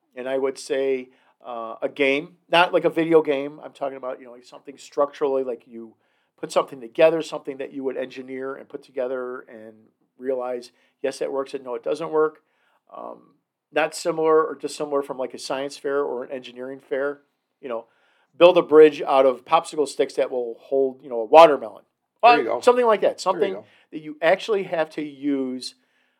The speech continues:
Speaker 1: a skill set that you don't currently have, but as you go along, you learn it.
Speaker 2: Okay, what about
Speaker 1: Failure.
Speaker 2: musical program?
Speaker 1: Oh, absolutely. Mu-, music, mu-, music helps everything, uh, within, within the, uh, learning structure. It helps,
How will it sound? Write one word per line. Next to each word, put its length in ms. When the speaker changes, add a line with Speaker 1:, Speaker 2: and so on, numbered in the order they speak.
Speaker 1:
a 60
skill 460
set 380
that 140
you 160
don't 300
currently 440
have, 480
but 100
as 180
you 80
go 240
along, 280
you 140
learn 400
it. 140
Speaker 2:
Okay, 260
what 240
about 200
Speaker 1:
Failure. 680
Speaker 2:
musical 540
program? 520
Speaker 1:
Oh, 200
absolutely. 500
Mu-, 220
music, 380
mu-, 280
music 260
helps 360
everything, 500
uh, 280
within, 460
within 280
the, 220
uh, 160
learning 300
structure. 460
It 120
helps, 500